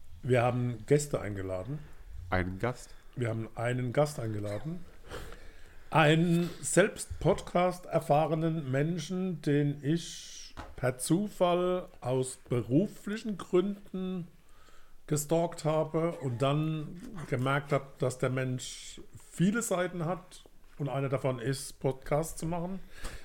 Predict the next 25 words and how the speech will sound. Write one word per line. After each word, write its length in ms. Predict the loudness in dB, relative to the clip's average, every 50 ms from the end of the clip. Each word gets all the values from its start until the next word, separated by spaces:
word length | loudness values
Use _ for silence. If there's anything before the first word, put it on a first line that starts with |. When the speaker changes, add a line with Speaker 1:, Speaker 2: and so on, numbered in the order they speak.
| -2 2
Speaker 1:
Wir 160 | 6 8 8
haben 120 | 8 8 8
ihn 60 | 6
Speaker 2:
Postcards. 180 | 4 4 4 4
Speaker 1:
in 280 | 6 6 6 6 8
München 520 | 10 10 8 8 4 0 -2 -2 0 0 0
getroffen, 460 | 0 2 4 4 4 4 2 -2 0
in 460 | 2 4 4 4 4 4 4 4 6
München. 380 | 8 8 10 10 10 8 8 8
Speaker 2:
Auf 200 | 8 8 6 2
dem 160 | 0 2 2
Superbloom. 680 | 2 4 2 4 2 2 2 4 6 6 6 6 6
Da 120 | 6 8
haben 80 | 8 8
Speaker 1:
Auf 60 | 6
Speaker 2:
wir 80 | 6 6
auch 40 | 6
Speaker 1:
dem 60 | 6
Speaker 2:
schon 200 | 4 2 2 2
in 120 | 0 0
den 80 | 0 4
Folgen 220 | 8 8 10 10 8
Speaker 1:
Superbloom. 240 | 6 4 4 6
Speaker 2:
kurz 180 | 6 6 6 6
drüber 260 | 4 4 6 6 4